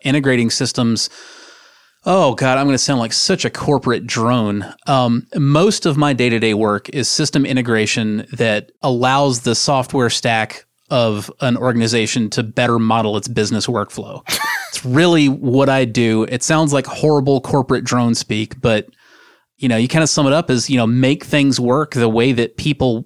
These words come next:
Speaker 1: want, expect, and need them to work and to make them more productive.
Speaker 2: That's the whole reason why they pay for the computers, is to get work done.
Speaker 1: Yeah.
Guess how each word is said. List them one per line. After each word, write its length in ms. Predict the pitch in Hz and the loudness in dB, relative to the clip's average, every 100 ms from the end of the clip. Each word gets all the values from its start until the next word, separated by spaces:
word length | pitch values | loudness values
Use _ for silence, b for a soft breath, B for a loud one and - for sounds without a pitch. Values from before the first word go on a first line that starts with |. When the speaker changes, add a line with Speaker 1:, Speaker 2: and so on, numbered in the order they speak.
| _ | _
Speaker 1:
want, 480 | 147 110 117 135 143 | -2 2 2 2 -2
expect, 460 | 131 - - 139 127 | -6 -4 -2 0 0
and 160 | 110 | 2
need 180 | 127 190 | 2 2
them 140 | 123 110 | 2 2
to 100 | 110 | 0
work 300 | 107 117 123 | 0 0 0
and 80 | |
to 100 | 113 | 2
make 240 | 117 123 - | 2 2 0
them 160 | 127 | 0
more 220 | 120 104 107 | 2 0 0
productive. 580 | 110 147 - - - - _ | 0 0 0 -8 -14 -20 _
Speaker 2:
That's 280 | 110 107 - | -4 -4 -2
the 160 | 120 | -2
whole 180 | 101 131 | 2 2
reason 280 | 139 135 139 | 2 2 2
why 140 | 135 | 2
they 100 | 139 | 2
pay 200 | 139 139 | 2 0
for 100 | 143 | 0
the 100 | 131 | 0
computers, 520 | 123 117 147 104 92 117 | 0 0 2 2 0 -2
is 100 | - | -2
to 100 | 110 | -2
get 200 | 120 113 | -2 0
work 240 | 117 - | -2 -2
done. 240 | 95 87 _ | -6 -6 _
Speaker 1:
Yeah. 180 | 208 | -2